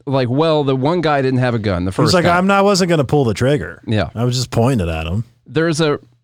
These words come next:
Speaker 2: He
Speaker 1: there's
Speaker 2: should know that. He should be able to read my mind and know I wasn't gonna sh-, actually shoot him. I was so
Speaker 1: <laughs>
Speaker 2: shocked when he shot me.
Speaker 1: He should have known.
Speaker 2: <laughs>
Speaker 1: Man. Um, there's a, uh,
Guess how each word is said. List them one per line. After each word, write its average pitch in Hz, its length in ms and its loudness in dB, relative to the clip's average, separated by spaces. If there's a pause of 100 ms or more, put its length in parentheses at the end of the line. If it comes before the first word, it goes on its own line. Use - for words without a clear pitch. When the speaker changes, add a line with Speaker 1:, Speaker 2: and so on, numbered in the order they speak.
(160)
Speaker 2:
He 139 100 -2
Speaker 1:
there's 165 120 2
Speaker 2:
should 156 160 2
know 123 240 2
that. 87 280 -2
He 139 100 0
should 135 220 -4
be 135 100 2
able 135 80 2
to 120 80 2
read 123 320 0
my 117 160 2
mind 107 360 0
and 95 80 0
know 107 120 2
I 113 80 4
wasn't 101 300 2
gonna 90 260 -2
sh-, - 100 -10
actually 107 440 -8
shoot 135 300 0
him. 95 240 -4 (560)
I 131 100 2
was 156 200 2
so 170 200 2
Speaker 1:
<laughs> - 120 -2
Speaker 2:
shocked 170 280 0
when 151 100 0
he 151 80 0
shot 160 340 0
me. 95 160 -8
Speaker 1:
He 143 160 0
should 160 240 -2
have 170 120 -2
known. 160 520 0 (300)
Speaker 2:
<laughs> - 340 -6
Speaker 1:
Man. 160 400 -2 (540)
Um, 139 400 0 (280)
there's 170 560 0
a, 160 280 2
uh, 117 220 2